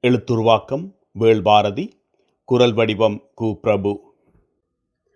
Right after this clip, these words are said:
நம்மட பொடியல் பின்வாங்குறானுகளண்டா, அதுல ஏதோ ஒரு விஷயம் இருக்கத்தான் செய்யும். அதால எல்லோரும் கிதியா கிடக்கிற சாமான் ஜக்கெட்டெல்லாம் எடுத்துக்கிட்டு போற வழிய பாருங்க என்று சொல்லிக்கொண்டே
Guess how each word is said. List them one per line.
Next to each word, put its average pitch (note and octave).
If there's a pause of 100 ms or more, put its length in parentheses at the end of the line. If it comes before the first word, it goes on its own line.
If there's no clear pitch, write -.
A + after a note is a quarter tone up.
(1200)
நம்மட F#3
பொடியல் F3+
பின்வாங்குறானுகளண்டா, D3+
அதுல F#3
ஏதோ G3+
ஒரு F#3+
விஷயம் F3+
இருக்கத்தான் D#3
செய்யும். E3 (580)
அதால E3+
எல்லோரும் D#3+
கிதியா F3
கிடக்கிற F3+
சாமான் F#3+
ஜக்கெட்டெல்லாம் D3
எடுத்துக்கிட்டு D3
போற G3
வழிய F3+
பாருங்க D#3+ (560)
என்று G2
சொல்லிக்கொண்டே G#2